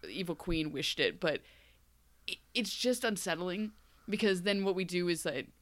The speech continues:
Regina's just like, "Oh, I guess I have to be the, the Evil Queen," turns into Evil Queen, I love that she's not quite,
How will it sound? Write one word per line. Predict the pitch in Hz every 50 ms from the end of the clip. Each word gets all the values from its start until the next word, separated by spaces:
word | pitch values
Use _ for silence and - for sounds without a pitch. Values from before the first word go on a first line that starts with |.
| -
Regina's | - 180 190 175 165 190 185 170 170 165 170
just | 165 -
like, | 165 - - -
"Oh, | 214 208 190
I | 185 180
guess | 185 185 185
I | 180
have | 180 175
to | - 175
be | 185 170
the, | 160 - - - -
the | - 175 180 151 175
Evil | 180 175 160
Queen," | - - - 170 160 156 156 156 175 175 - - - - - - _ _ _ _ - _ - - - _ -
turns | - 233 226 214
into | 214 208 185
Evil | 175 170 165
Queen, | - 170 - 139 160 - - - - - _ _ - - _ _ _ -
I | 190 190 196
love | 175 185 190 202 208
that | 262 247 240
she's | - 294 277 226 208
not | 190 160 - - - -
quite, | - 196 196 180 175 -